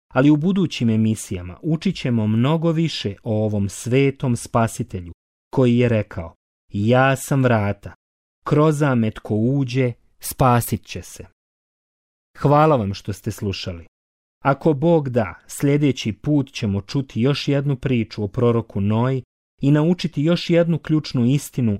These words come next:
o istinitom i živom Bogu. Neka vam Bog da uvid u sve ono što smo danas razmatrali dok razmišljate o ovom važnom pitanju iz njegove knjige.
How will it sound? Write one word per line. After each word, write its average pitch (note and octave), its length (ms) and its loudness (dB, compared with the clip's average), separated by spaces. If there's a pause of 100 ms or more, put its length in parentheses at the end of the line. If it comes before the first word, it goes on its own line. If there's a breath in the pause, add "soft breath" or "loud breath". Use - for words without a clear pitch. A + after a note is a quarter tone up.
o A#2 160 0
istinitom G2 840 0 (200)
i C3 140 4
živom A2 480 0
Bogu. F2 300 -12 (1160)
Neka C3+ 260 0
vam D3 220 4
Bog D#3+ 280 2
da D3+ 180 2
uvid C#3+ 400 0
u A2 80 -4
sve D#3+ 420 -2
ono D3 260 0
što - 200 -6
smo A2 220 -2
danas B2 380 2
razmatrali A2+ 720 2 (320)
dok B2+ 260 -2
razmišljate C#3+ 840 0
o A#2+ 260 2
ovom A2+ 320 2
važnom B2+ 520 2
pitanju G2+ 680 -6 (160)
iz A2 180 -2
njegove A2 400 4
knjige. F2+ 380 -12